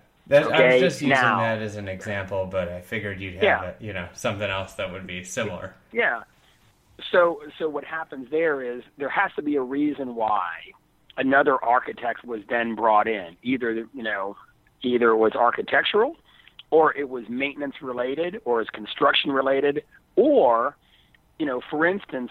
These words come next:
Speaker 2: with Mor-, Langford and Moreau, how about they were based in Chicago?
Speaker 1: Mm-hmm.
Speaker 2: So at Skokie, you have Ross, who's not based in Chicago. Ross does it.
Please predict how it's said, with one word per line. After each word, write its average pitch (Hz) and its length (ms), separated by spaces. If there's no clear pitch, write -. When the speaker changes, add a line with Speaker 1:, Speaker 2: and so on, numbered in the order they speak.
Speaker 2:
with 139 220
Mor-, 135 440
Langford 143 420
and 127 120
Moreau, 156 440
how 180 200
about 160 200
they 156 100
were 135 140
based 156 360
in 120 120
Chicago? - 600
Speaker 1:
Mm-hmm. 107 220
Speaker 2:
So 151 220
at 127 100
Skokie, 190 640
you 151 120
have 135 160
Ross, 165 480
who's 147 180
not 160 260
based 120 320
in 113 140
Chicago. 95 680
Ross 135 340
does 120 280
it. 95 160